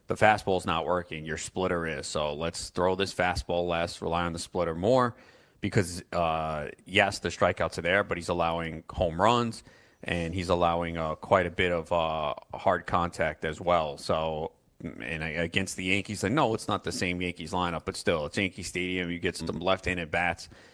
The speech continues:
Uh, i-, if they sit on that fastball, uh, they could take it over the wall. So, uh, that's the issue with Bailey right now, is he just doesn't have a good fastball, and, uh, he's got a great splitter. So if he can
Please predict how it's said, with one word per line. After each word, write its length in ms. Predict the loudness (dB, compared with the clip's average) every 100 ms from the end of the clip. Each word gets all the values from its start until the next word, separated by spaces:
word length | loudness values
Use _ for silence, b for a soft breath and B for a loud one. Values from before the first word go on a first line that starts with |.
| b b
Uh, 440 | -2 -2 -2 -6 -10 -14 -10
i-, 20 |
if 560 | -8 -8 -8 -6 -6 -6
they 120 | -4
sit 240 | 2 2
on 100 | 2
that 200 | 0 0
fastball, 800 | 2 2 0 0 2 2 0 -4
uh, 60 | -4
they 100 | -6
could 120 | -2
take 200 | -2 0
it 80 | -2
over 180 | -2 -4
the 100 | -4
wall. 280 | -2 -2
So, 400 | -4 -2 -2 -2 -8 b b b b 0
uh, 240 | 0 0 -8 4
that's 220 | 6 6
the 100 | 0
issue 220 | -4 -4
with 160 | -6 -2
Bailey 240 | -2 -2
right 160 | -4 -4
now, 220 | -6 -6
is 160 | -6 -8
he 120 | -6
just 220 | -4 2
doesn't 260 | 2 2 0
have 120 | -2
a 40 |
good 160 | -2 -4
fastball, 800 | 0 0 0 0 2 2 0 -4
and, 240 | -6 -8 -12 b b b
uh, 140 | 0 0
he's 140 | 2
got 120 | 0
a 60 | 0
great 420 | -4 2 2 2
splitter. 420 | -8 -2 -2 -2
So 180 | -2 -4
if 100 | -2
he 100 | -6
can 440 | -4 -4 -4 -6